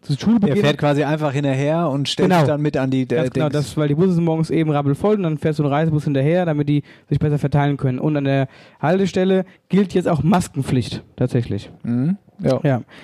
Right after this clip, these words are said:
Speaker 1: Und ich finde, es ist, äh, wurde auch Zeit, dass es jetzt mal mit diesen
Speaker 2: Finde ich eigentlich alles
Speaker 1: Zusatzbussen
Speaker 2: ganz gut. Finde ich eigentlich alles ganz gut.
Speaker 1: vorangeht.
Speaker 2: Hier,
Speaker 1: Genau.
Speaker 2: guck mal, und ich hab noch eine Geschichte,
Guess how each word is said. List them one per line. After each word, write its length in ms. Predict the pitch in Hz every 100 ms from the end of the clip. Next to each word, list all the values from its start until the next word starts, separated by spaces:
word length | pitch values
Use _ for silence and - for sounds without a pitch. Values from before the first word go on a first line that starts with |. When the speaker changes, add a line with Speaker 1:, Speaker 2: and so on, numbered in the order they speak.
| - -
Speaker 1:
Und 200 | 160 151
ich 100 | 139
finde, 180 | - 165
es 140 | 151 156
ist, 100 | 156
äh, 380 | 151 147 147 147 - - -
wurde 160 | 156
auch 60 | 147
Zeit, 300 | - 143 113 - -
dass 180 | 135 -
es 100 | 123
jetzt 180 | 127 123
mal 360 | 127 127 123 120 _ _ _ _ _ _ _ _
mit 140 | 139
diesen 360 | 131 127 123 123 - _ -
Speaker 2:
Finde 200 | 175 214
ich 60 |
eigentlich 280 | 180 180 190
alles 160 | 180 185
Speaker 1:
Zusatzbussen 100 | 180
Speaker 2:
ganz 200 | 185 165
gut. 260 | 190 165
Finde 260 | 123 175 185
ich 60 | 160
eigentlich 180 | 156
alles 220 | 135 165 -
ganz 240 | 165 -
gut. 400 | 151 143 123 - _
Speaker 1:
vorangeht. 680 | - 147 139 139 127 113 - -
Speaker 2:
Hier, 140 | - 180
Speaker 1:
Genau. 80 | 131
Speaker 2:
guck 80 | 196
mal, 100 | 160
und 100 | 160
ich 60 |
hab 140 | 196 220
noch 100 | 156
eine 300 | 156 185 220
Geschichte, 600 | - 220 - 175 190